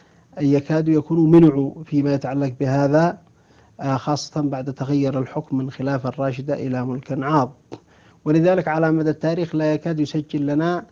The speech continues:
فيما يتعلق فقه السياسة الشرعية إلا حوالي ثلاثة كتب: الأحكام السلطانية للماوردي، ومثلها الأحكام السلط-، السلطانية لابن عقيل الحنبلي، والسياسة الشرعية بين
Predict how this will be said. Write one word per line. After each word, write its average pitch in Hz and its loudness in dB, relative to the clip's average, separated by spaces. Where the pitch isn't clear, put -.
فيما 151 2
يتعلق 151 -2
فقه 151 -4
السياسة 147 -2
الشرعية 147 -4
إلا 147 2
حوالي 151 0
ثلاثة 147 -2
كتب: 139 -8
الأحكام 139 -4
السلطانية 139 -2
للماوردي، 143 -2
ومثلها 165 0
الأحكام 147 -2
السلط-، 139 -6
السلطانية 139 -4
لابن 151 -6
عقيل 127 -6
الحنبلي، 143 0
والسياسة 151 2
الشرعية 156 0
بين 147 -2